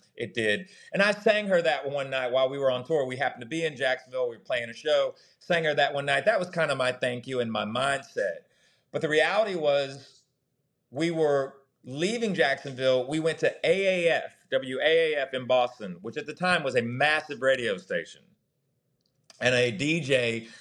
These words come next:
by the name of Mistress Carrie. That week, she was having the bands that were coming in, like, do their own songs that their, their newest single, but also, like, a cover if you know it or what have you. And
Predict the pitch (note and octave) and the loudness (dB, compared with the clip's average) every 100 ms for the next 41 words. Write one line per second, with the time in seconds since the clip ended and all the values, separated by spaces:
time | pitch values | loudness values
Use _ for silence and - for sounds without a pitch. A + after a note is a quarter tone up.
0 | - C3 C3+ C3 C3 B2 B2+ B2+ B2 - | -2 0 2 0 -4 -2 -4 -4 -8 -2
1 | C3+ A#2 D#2+ A1+ _ _ _ _ _ _ | 2 2 0 -10 _ _ _ _ _ _
2 | _ _ _ _ G#2+ F3+ A3 F3 F#3+ G#3+ | _ _ _ _ 2 2 2 -4 -4 -4
3 | D3+ - E3 D#3 D#3 E3+ E3 D3+ A#2+ D3+ | -6 -8 -4 -2 2 2 2 -2 0 0
4 | D#3+ D3+ D#3+ C#3+ C#3 D3 C#3+ D3 E3+ A#2+ | 0 0 0 0 0 -2 0 0 2 2
5 | G#2+ A#2+ B2 _ - A#2+ C3 - - A#2+ | -2 -6 -10 _ -2 0 0 -2 -14 -6
6 | D3+ C#3 D3+ F#3 G#3 G3+ D#3 C#3+ C#3 A#2+ | 0 4 4 2 -2 0 2 2 -2 -4
7 | C3+ C#3 C3+ B2+ A#2+ - - B2+ B2 B2 | -2 2 4 4 0 -6 0 2 2 -2
8 | B2+ C#3 C3 - C3+ B2+ B2 A2+ C3+ D3 | -6 -4 -4 -6 -10 -2 -2 2 2 2
9 | C#3+ C#3+ C3 B2 A#2 - D#3 C3 A#2 A#2 | 2 0 2 0 -2 2 2 2 -6 -6
10 | A#2 A#2 A2 G2 E2+ - A2+ A2+ A2+ C3 | -8 -4 -2 -4 -6 -8 -6 -4 0 2
11 | A2 G2 F2 _ _ _ _ _ - C3 | 0 -4 -16 _ _ _ _ _ -2 0
12 | B2+ B2 | 2 0